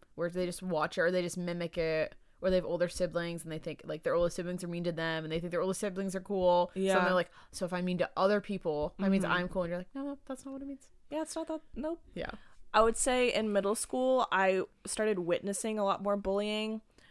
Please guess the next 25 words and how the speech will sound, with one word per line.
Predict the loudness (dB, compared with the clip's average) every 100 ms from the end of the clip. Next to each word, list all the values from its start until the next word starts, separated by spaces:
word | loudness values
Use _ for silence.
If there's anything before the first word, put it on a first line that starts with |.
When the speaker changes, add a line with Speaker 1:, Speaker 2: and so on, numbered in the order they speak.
| -20 -6 2
Speaker 2:
Um, | 4 4 2 -6 -16 -20 _
the, | -8 -8 -12 -16
<sighs> | -14 -12 -10
the | -6
couple | -6 -4 -2 0
of | 0
situations | -4 0 -2 -2 -4 -2
that | -2 -2
stick | -4 -4 0
out | 0 0
to | -8
me | -8 -6 -6
is | -2
that | -2 0
I | 2 2 0 -4 -16 -20 _
was | 0 2
so | 2
quiet | -2 0 2 6 4 2
that | 0 0 -2 -16 _ _ _
I | -2 -2 -2 -10
kinda | -6 -2
got | 2 2 2
bullied | 0 0 0
for | -2 -6
being | -4 -4 -4 -4 -6 -10